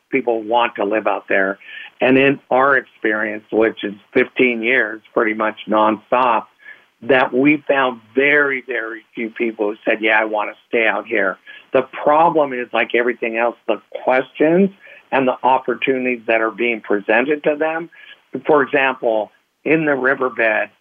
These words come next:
you know, a lot of the police officers would walk up and just say, "Hey, we found a shelter for you, you know, you wanna come?" And, you know, the first question, "Can I bring my dog?" "Uh, no." Can my, um, girlfriend go? "No,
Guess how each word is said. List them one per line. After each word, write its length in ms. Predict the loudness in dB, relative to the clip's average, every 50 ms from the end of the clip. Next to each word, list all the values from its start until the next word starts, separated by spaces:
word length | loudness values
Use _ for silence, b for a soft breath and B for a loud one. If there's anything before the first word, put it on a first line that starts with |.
| _ -6
you 160 | -2 0 0
know, 340 | 2 2 2 0 0 -4 -4 -4
a 60 | 0
lot 200 | 2 2 2 2
of 80 | 0 -2
the 140 | -4 -4 -4 -2
police 260 | 0 0 0 0 0
officers 500 | 0 0 0 -2 -2 -2 0 0 0 0 0
would 160 | 0 0 0
walk 380 | 0 2 2 2 2 2 0 0
up 220 | 0 0 0 0
and 180 | -2 -4 -2 -2
just 240 | -2 -2 -2 -2 -2
say, 280 | 0 0 0 -2 -4 _ _ _ _
"Hey, 100 | 0 0
we 140 | 2 0 -2
found 280 | -2 -2 -4 -2 -4 -6
a 60 | -10
shelter 640 | -6 -2 0 0 0 0 0 0 0 0 0 -2 -6 _ _ _ _ _ _ _ 0
for 180 | 2 2 2
you, 520 | 2 2 2 2 2 2 0 0 -2 -4 -6 _
you 140 | -2 0 0
know, 400 | 2 2 2 4 2 2 0 -2 b b b b b -8
you 260 | -2 2 4 4 6
wanna 280 | 4 4 2 2 -2 -2 -2
come?" 300 | 0 0 0 0 0 -2
And, 220 | -4 -6 -6 -12 -16 _ _ _ _ _ _ _ _
you 100 | 0 0
know, 120 | 0 0
the 80 | -2 0
first 260 | 0 0 0 0 0
question, 320 | 0 -2 0 0 -4 -6
"Can 140 | -4 -4 -4
I 40 | -2
bring 240 | -2 -2 -2 -2 -2
my 160 | -4 -6 -4
dog?" 360 | -2 0 2 2 2 0 -4 _ _ _ _ _ _ _ _ _ _
"Uh, 180 | -2 0 0 0
no." 440 | 0 0 0 0 0 -2 -4 -10 -16 _ _ _ _ _ _ _
Can 160 | -2 -2 0
my, 400 | 2 2 2 2 2 0 0 -4 -4 -4 0
um, 420 | 2 2 2 2 0 -2 -4 -8 -4
girlfriend 500 | 0 2 2 2 2 0 -4 -6 -4 -4
go? 180 | -4 -4 -4 -2
"No, 340 | 0 0 0 0 -2 -6